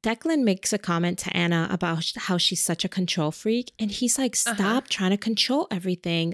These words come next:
Speaker 1: Like, it's going to be okay." And Anna just,
Speaker 2: Mm-hmm.
Speaker 1: she does this thing that I wish everybody did. She just trauma dumps all over him.
Speaker 2: She's like, "Well, you know what? When I'm not in control,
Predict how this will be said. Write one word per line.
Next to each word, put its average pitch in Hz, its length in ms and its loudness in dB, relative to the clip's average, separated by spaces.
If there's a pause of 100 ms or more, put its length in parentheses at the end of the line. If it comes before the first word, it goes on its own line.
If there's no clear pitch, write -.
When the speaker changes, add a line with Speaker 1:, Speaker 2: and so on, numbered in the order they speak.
Speaker 1:
Like, 190 260 -4
it's - 180 -2
going 247 340 0
to - 140 -4
be 190 160 2
okay." 202 580 0 (500)
And 202 280 2
Anna 208 520 2
just, 196 460 2
Speaker 2:
Mm-hmm. 190 100 -4
Speaker 1:
she - 240 0
does 180 260 -2
this 196 200 2
thing 185 680 0
that 160 440 -2
I 170 220 0
wish 170 380 2
everybody 247 440 0
did. 320 460 0
She - 320 -2
just 381 420 0
trauma 180 520 0
dumps 147 500 0
all 170 240 0
over 156 280 -2
him. 185 520 -4
Speaker 2:
She's - 400 -2
like, 214 200 -2
"Well, 196 80 2
you 185 120 2
know 185 180 2
what? 247 300 0
When 190 160 -2
I'm 175 180 2
not 214 240 2
in 185 120 -4
control, 170 640 -4